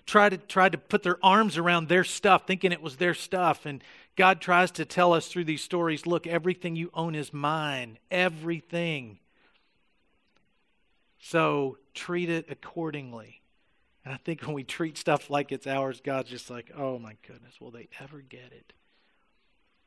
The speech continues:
So Jesus tells a story one day about a guy who kept trying to store up more and more and more and more. And Jesus called him a fool because he said, "You're gonna die like everybody else.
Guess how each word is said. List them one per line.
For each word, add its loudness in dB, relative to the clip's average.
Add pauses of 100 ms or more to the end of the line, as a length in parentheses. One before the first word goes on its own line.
(140)
So -16
Jesus -12
tells -8
a -16
story -14
one -18
day -16
about -16
a -18
guy -16
who -18 (420)
kept -10
trying -12
to -14
store -12
up -14
more -16
and -16
more -18
and -20
more -18
and -20
more. -20
And -20
Jesus -16
called -12
him -18
a -20
fool -18 (1200)
because -16
he -18
said, -18
"You're -16
gonna -16
die -16
like -16
everybody -14
else. -20